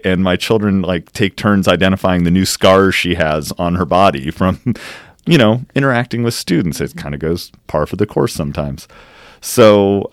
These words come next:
a, a great outcome for this school, but there's a lot of things they did right. And maybe that's where we kinda transition over to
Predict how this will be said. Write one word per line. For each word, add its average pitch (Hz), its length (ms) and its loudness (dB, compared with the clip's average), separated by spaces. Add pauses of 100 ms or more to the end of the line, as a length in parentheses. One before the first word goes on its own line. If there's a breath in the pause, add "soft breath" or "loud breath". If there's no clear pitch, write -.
a, 101 180 2
a 107 80 0
great 120 300 4
outcome 120 360 2
for 110 140 -4
this 107 220 2
school, 95 500 2
but 85 140 -6
there's 87 160 0
a 98 120 0
lot 95 120 2
of 90 80 -6
things 90 260 -2
they 82 160 0
did 76 180 -4
right. 76 440 -2
And 80 100 -4
maybe 87 220 0
that's 87 280 -2
where 87 140 0
we 80 140 -4
kinda 90 260 -6
transition 85 640 -4
over 85 320 -2
to 78 420 -4